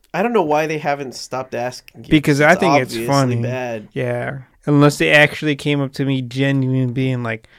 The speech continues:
Speaker 2: "I like this girl."
Speaker 1: I mean, even then.
Speaker 2: He's like, "I like this girl. What should I do?" And then I'd be like, "Okay, this is what you should do." But most of the time, it's just our coworkers and friends that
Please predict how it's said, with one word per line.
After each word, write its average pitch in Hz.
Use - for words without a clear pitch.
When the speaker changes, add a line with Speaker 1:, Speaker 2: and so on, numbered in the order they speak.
Speaker 2:
"I 123
like 143
this 143
girl." 139
Speaker 1:
I 147
mean, 156
even 196
then. 127
Speaker 2:
He's 135
like, 123
"I 127
like 147
this 143
girl. 147
What 139
should 139
I 135
do?" 127
And 127
then 143
I'd 143
be 131
like, 127
"Okay, 120
this -
is 135
what 135
you 135
should 123
do." 113
But 131
most 180
of 160
the 147
time, 147
it's 135
just 139
our 147
coworkers 139
and 123
friends 131
that 120